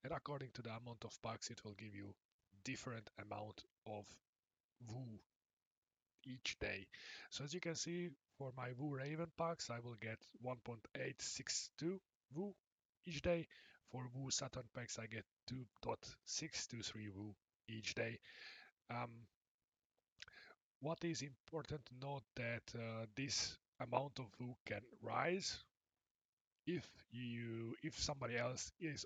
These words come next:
opening additional packs, as the system works the way that the Woo Saturn packs have an, have already a set amount of Woo which will be distributed each day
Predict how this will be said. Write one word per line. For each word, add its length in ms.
opening 360
additional 380
packs, 320
as 140
the 80
system 320
works 200
the 80
way 200
that 220
the 160
Woo 140
Saturn 420
packs 220
have 220
an, 100
have 240
already 480
a 80
set 340
amount 400
of 80
Woo 200
which 200
will 100
be 120
distributed 580
each 180
day 200